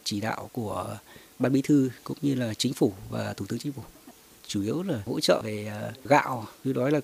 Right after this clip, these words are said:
thông thường cuối năm là hay có cái hỗ trợ đấy. Bên cạnh đó thì cũng có quà của Chủ tịch nước, quà của các địa phương. Cái đấy tùy khả năng ngân sách của từng địa phương thôi. Cố gắng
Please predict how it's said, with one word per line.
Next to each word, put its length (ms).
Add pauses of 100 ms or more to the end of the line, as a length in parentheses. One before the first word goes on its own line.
(140)
thông 140
thường 280
cuối 160
năm 260
là 120
hay 160
có 280
cái 80
hỗ 80
trợ 220
đấy. 200
Bên 120
cạnh 220
đó 240
thì 60
cũng 200 (260)
có 180
quà 300
của 140
Chủ 140
tịch 180
nước, 340
quà 420
của 220
các 240
địa 80
phương. 280 (140)
Cái 80
đấy 100 (100)
tùy 160
khả 120
năng 120
ngân 100
sách 180
của 100
từng 120
địa 80
phương 200
thôi. 180 (400)
Cố 120
gắng 240